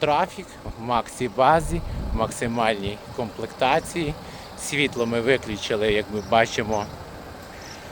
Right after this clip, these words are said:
йдуть денні ходові вогні, досить стильно, сучасно, динамічний, економічний фургончик.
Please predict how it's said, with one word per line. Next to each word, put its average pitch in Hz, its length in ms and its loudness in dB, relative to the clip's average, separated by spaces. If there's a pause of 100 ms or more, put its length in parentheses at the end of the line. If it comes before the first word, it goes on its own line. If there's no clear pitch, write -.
(140)
йдуть 117 440 2
денні 127 360 6
ходові 113 500 4
вогні, 123 580 4 (260)
досить 151 380 4
стильно, 147 540 2 (300)
сучасно, 117 680 4 (500)
динамічний, 135 800 4
економічний 127 1000 2 (840)
фургончик. 113 680 8